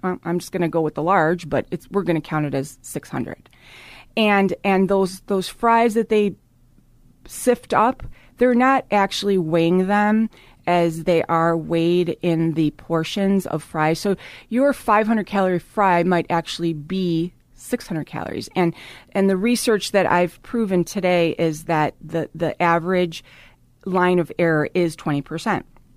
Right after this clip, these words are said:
So now we're looking at a meal that is twelve hundred, thirteen hundred calories.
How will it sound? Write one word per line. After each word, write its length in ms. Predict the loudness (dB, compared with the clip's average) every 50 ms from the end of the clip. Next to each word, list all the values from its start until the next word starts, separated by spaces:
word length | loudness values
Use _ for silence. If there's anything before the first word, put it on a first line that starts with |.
| _ _ _ _ _ -20 _ _ -20 -20
So 160 | -16 -10 -6 -2
now 320 | 0 0 2 2 2 2
we're 100 | 0 0
looking 300 | 0 0 -2 -2 -2 -2
at 80 | 0 0
a 60 | 0
meal 480 | 0 0 0 0 -2 -4 -4 -6 -8 -12 -20 -20 _ _ _
that 300 | 0 0 2 2 0 -2
is 380 | -2 0 0 0 0 -2 -4 -10
twelve 320 | -16 -8 -6 -6 -6 -4
hundred, 300 | -4 -4 -4 -4 -4 -6
thirteen 300 | -8 -12 -12 -8 -8 -6
hundred 240 | -6 -6 -6 -8 -8
calories. 640 | -4 -2 -2 0 0 0 0 0 -2 -4 -6 -8